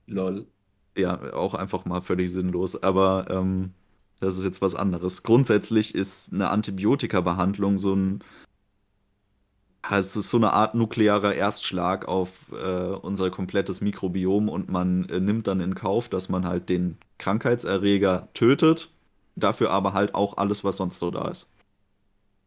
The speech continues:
Speaker 2: Und es kann je nach, äh, Stärke des Antibiotikums und vor allem bei Breitbandantibiotika dafür sorgen, dass wir einen kompletten Wipeout unserer Darmflora,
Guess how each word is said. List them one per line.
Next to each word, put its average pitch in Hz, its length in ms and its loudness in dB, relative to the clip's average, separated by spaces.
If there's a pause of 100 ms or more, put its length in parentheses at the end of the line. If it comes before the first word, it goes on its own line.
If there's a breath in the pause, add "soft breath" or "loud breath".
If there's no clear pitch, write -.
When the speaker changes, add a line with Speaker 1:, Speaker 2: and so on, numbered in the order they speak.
(340)
Speaker 2:
Und 92 180 0
es 92 120 -4
kann 113 380 2
je 101 140 4
nach, 98 360 -4
äh, 95 160 -2
Stärke 117 540 0
des 120 180 -4
Antibiotikums 110 920 -2
und 92 120 -6
vor 92 120 -2
allem 95 120 -2
bei 90 120 -2
Breitbandantibiotika 101 1300 -2
dafür 87 240 -6
sorgen, 95 340 2
dass 92 180 -2
wir 98 80 -2
einen 92 80 -2
kompletten 98 480 0
Wipeout 92 500 2
unserer 92 220 -2
Darmflora, 90 840 -2